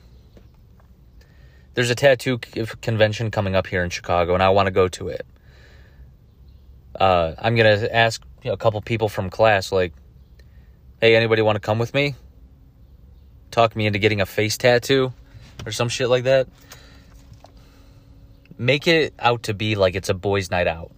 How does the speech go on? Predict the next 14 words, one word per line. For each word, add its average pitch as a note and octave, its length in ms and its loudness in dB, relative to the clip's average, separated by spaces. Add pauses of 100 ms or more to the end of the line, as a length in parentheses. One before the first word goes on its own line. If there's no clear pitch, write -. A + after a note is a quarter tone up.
(920)
"Yeah, E3+ 140 4
we're C3+ 120 2
gonna C#3 120 -4
go C3 140 4
to B2+ 40 2
the A2+ 60 -2
tattoo A#2+ 400 0
convention. F2 640 -8 (340)
It'd G2+ 120 -10
be F#2+ 80 -12
sick." - 520 -4 (1200)
So, C3+ 440 2
uh, B2+ 140 -2
today, C#3 520 0